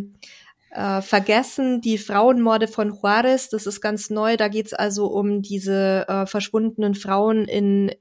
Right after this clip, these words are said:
an der Nordgrenze von Mexiko. Das ist ein auch sehr interessanter Podcast, den, der ist aber jetzt relativ neu deutschsprachig rausgekommen.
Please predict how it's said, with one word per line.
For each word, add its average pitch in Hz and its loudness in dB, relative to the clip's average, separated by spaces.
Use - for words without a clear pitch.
an 202 0
der 202 2
Nordgrenze 202 -2
von 196 -4
Mexiko. 233 -2
Das 202 -6
ist - -4
ein 202 0
auch 208 -4
sehr 214 0
interessanter 220 -4
Podcast, 208 -6
den, 202 -2
der 202 0
ist 190 -4
aber 202 0
jetzt 196 0
relativ 214 -2
neu 214 0
deutschsprachig 220 -4
rausgekommen. 220 -4